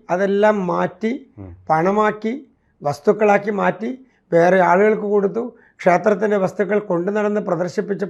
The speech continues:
Speaker 1: പണമുണ്ടാക്കി,
Speaker 2: ആ.
Speaker 1: ഇതെല്ലാം ചെയ്തു.
Speaker 2: ആ.
Speaker 1: ഇതിനെല്ലാം ശേഷം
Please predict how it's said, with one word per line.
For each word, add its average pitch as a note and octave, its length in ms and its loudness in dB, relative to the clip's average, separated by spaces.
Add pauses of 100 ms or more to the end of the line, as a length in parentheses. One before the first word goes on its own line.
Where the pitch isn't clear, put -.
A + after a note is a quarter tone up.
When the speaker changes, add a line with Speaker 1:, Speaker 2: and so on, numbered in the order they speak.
Speaker 1:
പണമുണ്ടാക്കി, G3+ 640 -2
Speaker 2:
ആ. - 360 -16
Speaker 1:
ഇതെല്ലാം C#4+ 400 2
ചെയ്തു. E3+ 220 4 (260)
Speaker 2:
ആ. F#2+ 40 -12 (320)
Speaker 1:
ഇതിനെല്ലാം G#3+ 460 4 (140)
ശേഷം E3 320 -2